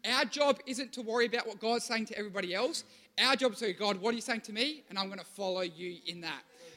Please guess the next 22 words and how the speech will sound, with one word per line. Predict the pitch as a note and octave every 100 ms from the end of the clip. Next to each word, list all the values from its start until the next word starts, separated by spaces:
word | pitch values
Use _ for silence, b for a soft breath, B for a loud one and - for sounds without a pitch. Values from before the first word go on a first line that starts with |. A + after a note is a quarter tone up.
| B
That's | B3+ C4+
what |
we've | B3+
gotta | B3 A#3
understand. | A#3+ - A3+ E3+ D3 B B
And | A#3+
so | A#3+ A#3
Jesus | - D4 C#4 E4+
calls | - C#4+ B3
us | C#4
all | B3+ G#3+
personally. | - A#3+ B3 B3 A3 F3+ B2+ A2+ B B
You've | G#3+ B3
gotta | C#4
understand | C4 B3+ B3+ A#3
there's | G#3
a | G#3
personal | - A#3 C4 B3 B3
call | - A#3+ G3 G3
for | G3+
your | G3
life. | F#3+ G#3+ D3+ A#2+